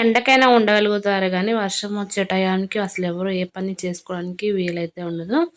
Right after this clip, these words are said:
ఇంకా బండి కూడా ఇంటికైతే వచ్చింది. వర్షం అయితే మంచిగా పడుతుంది, వెదర్ చాలా బాగుంది. అనుకునే లోపల ఇంకా స్వీట్ కార్న్ బండి అయితే, అది మొక్కజొన్న కంకుల బండి అయితే వచ్చింది. ఇంకా స్వీట్ కార్న్స్ అయితే అమ్ముతున్నారంట.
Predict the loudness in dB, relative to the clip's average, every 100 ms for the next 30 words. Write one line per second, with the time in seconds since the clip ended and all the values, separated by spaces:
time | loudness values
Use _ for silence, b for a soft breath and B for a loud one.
0 | B B B B B B _ -6 -2 0
1 | 2 2 2 2 2 0 -2 -2 0 0
2 | 0 2 0 0 0 0 0 -2 -4 -4
3 | -6 -6 -6 -4 -4 -6 -8 -6 -8 -8
4 | -8 -6 -6 -8 -6 -6 -4 -2 -2 -2
5 | -2 -2 0 0 -2 B B B B B
6 | -2 0 4 6 6 6 4 6 6 8
7 | 6 4 4 4 2 -2 -2 -2 -2 -4
8 | -2 -2 -2 0 -2 -2 -2 -2 -2 -4
9 | -4 -4 -4 -4 -4 -4 -2 -2 -4 -2
10 | -2 -2 -2 -2 -2 -4 -8 -4 -2 -2
11 | -2 -2 -2 -4 -4 -4 -4 -6 -6 -4
12 | -4 -4 -2